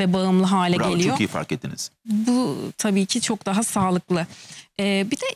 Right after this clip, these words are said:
Speaker 1: işsizlik faydalıdır diye bir açıklamanız
Speaker 2: Ha, evet.
Speaker 1: var. E, bunu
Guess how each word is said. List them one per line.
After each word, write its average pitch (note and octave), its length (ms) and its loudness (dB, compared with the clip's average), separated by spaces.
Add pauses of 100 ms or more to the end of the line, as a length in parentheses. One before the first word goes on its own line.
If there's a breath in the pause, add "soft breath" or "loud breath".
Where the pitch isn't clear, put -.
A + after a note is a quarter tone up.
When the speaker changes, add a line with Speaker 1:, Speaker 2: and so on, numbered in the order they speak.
(160)
Speaker 1:
işsizlik D4+ 640 -2
faydalıdır C#4 720 0
diye C#4 140 2
bir C4+ 100 -2
açıklamanız B3 580 0
Speaker 2:
Ha, B3+ 80 2
evet. G#3+ 120 0
Speaker 1:
var. F3 180 -2 (400 loud breath)
E, G3+ 260 4
bunu C#4 340 2